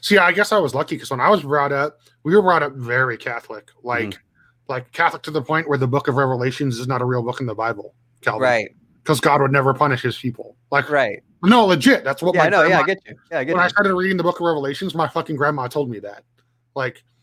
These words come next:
Speaker 1: "Oh, God would never treat it. God's not vengeful. He, he would never allow anything like this to happen."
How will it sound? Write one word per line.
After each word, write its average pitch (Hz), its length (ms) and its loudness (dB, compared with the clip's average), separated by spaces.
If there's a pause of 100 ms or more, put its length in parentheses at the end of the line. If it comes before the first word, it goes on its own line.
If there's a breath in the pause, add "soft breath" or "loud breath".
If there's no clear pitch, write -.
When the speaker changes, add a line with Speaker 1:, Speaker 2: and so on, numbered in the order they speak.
(140)
Speaker 1:
"Oh, 160 80 -8
God 180 280 0
would 175 100 -4
never 127 260 -2
treat 131 260 -10
it. 135 100 -14 (320)
God's - 280 -4
not 175 220 -2
vengeful. 127 320 -6
He, 135 160 -8 (140)
he 156 180 -4
would 170 140 0
never 156 260 0
allow 139 300 2
anything 135 260 -4
like 123 160 -4
this 120 160 -8
to 113 80 -8
happen." 117 340 -8